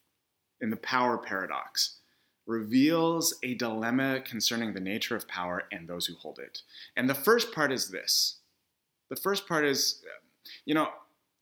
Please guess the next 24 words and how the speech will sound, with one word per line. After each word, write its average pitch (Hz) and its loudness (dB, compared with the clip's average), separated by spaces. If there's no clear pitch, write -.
I 220 8
usually 185 2
think 135 -2
about 113 -2
power 117 0
as, 101 -4
like, 90 -10
bullying 131 4
and 101 -10
coercion, 110 0
<laughs> - -12
probably 185 2
because 143 -2
we've 143 2
seen 131 4
so 127 2
much 117 0
of 107 -2
it 104 -2
in 107 -8
the 104 -10
last 101 -6
four 104 0
years. 101 -2